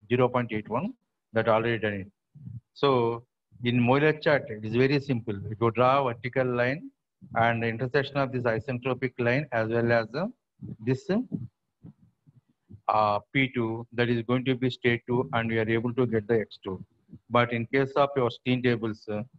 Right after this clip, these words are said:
definitely you have to solve this equation, that is S one is equals to S two. S one value is this much and S two value is this much, and, uh, ultimately you are going to,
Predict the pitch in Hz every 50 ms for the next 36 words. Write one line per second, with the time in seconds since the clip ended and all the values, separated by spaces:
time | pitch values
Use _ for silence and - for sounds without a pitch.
0 | _ _ _ _ _ - 117 120 110 127 131 127 - - 139 135 123 113 113 113
1 | 113 - 113 113 113 117 113 _ _ _ _ - - 127 120 123 131 131 131 123
2 | - - 117 - _ 123 117 110 - 113 107 107 104 110 107 104 101 107 104 -
3 | _ _ _ - 139 120 120 120 - - 135 131 135 135 135 131 123 117 110 110
4 | 113 113 - _ - 117 110 - - - 151 185 233 - _ _ _ _ - 113
5 | 117 113 107 - - - 107 101 95 95 - - _ _ _ _ _ _ - 123
6 | 120 - 139 135 135 135 131 127 127 123 123 120 120 120 107 101 - - 135 160
7 | - - - - - - - - _ _ _ _ _ _ _ _ _ _ _ _
8 | _ _ _ _ _ - 120 117 113 113 113 113 110 - - 131 127 123 123 117
9 | 117 117 110 98 101 101 98 - 117 127 147 151 147 - - - 120 113 110 110
10 | 107 104 101 104 101 104 104 - - _ _ _ _ _ _ _ _ _ - 110
11 | 117 113 - 127 127 127 127 123 123 127 131 151 196 220 - - 117 113 110 107
12 | - 107 117 120 120 107 123 135 175 226 262